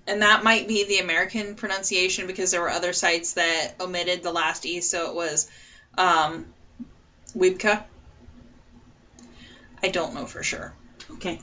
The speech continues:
Speaker 1: It, that, that just how it be sometimes. You know, Ellis Island.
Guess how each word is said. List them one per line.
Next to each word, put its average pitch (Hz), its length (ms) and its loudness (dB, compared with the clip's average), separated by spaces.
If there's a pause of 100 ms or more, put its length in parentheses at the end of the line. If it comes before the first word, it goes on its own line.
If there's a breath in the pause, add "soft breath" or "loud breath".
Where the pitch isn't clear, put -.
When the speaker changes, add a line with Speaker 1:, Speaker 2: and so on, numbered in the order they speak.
(120)
Speaker 1:
It, 170 220 -4
that, 165 280 -4
that 170 220 0
just 165 180 -6
how 151 220 -6
it - 120 -12
be 123 160 -12
sometimes. - 720 -6 (300)
You 170 140 -12
know, 151 260 -8
Ellis 135 320 -8
Island. 139 420 -14